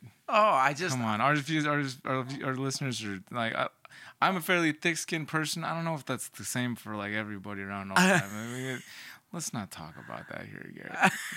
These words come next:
Speaker 2: Let's just
Speaker 1: <laughs> All right, you can go watch it on my I G T V. Oh, man. No, my only point was that it was funnier when we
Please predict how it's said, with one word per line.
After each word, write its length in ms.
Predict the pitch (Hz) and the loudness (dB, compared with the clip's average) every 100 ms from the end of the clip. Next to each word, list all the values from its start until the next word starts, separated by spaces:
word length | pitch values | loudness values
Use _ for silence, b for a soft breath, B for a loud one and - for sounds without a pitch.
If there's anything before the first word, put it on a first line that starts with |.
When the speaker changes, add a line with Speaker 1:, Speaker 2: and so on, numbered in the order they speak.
| 151 190 | -4 -2
Speaker 2:
Let's 320 | - - - - | -2 -2 -2 0
just 260 | - - - | -4 -2 -6
Speaker 1:
<laughs> 1800 | 554 - - - - 208 - - - - - - - _ - - - - | -6 -6 -12 -12 -6 -6 -6 -14 -18 -20 -20 -18 -20 _ -12 -8 -6 0
All 80 | 104 | 2
right, 180 | 82 87 | 4 0
you 80 | 110 | -2
can 80 | |
go 140 | 110 101 | -2 0
watch 260 | 98 110 | -2 -2
it 100 | 107 | -4
on 100 | 95 | -6
my 140 | 92 82 | -6 -6
I 140 | - 90 | -6 -6
G 200 | 104 107 | -8 -10
T 200 | - 98 | -10 -10
V. 280 | 98 98 - B B B B B B B B - | -10 -12 -12 B B B B B B B B -6
Oh, 680 | 131 117 110 101 90 80 80 | -2 0 0 -2 -6 -8 -10
man. 480 | 92 95 90 85 110 | -8 -6 -6 -8 -2
No, 240 | 147 143 | 0 0
my 240 | 120 120 - | 0 -2 -2
only 220 | 131 135 | -2 0
point 320 | 123 - 127 92 | -2 -2 -2 -2
was 240 | 101 104 | -8 -8
that 240 | 98 92 - _ | -8 -8 -12 _
it 160 | - 104 | -10 -8
was 300 | 101 - - - _ - | -4 -4 -4 -10 _ -14
funnier 680 | - - 120 113 90 80 78 | -10 -2 0 0 -4 -6 -6
when 180 | 85 | -8
we 400 | 85 82 76 - | -8 -10 -12 -16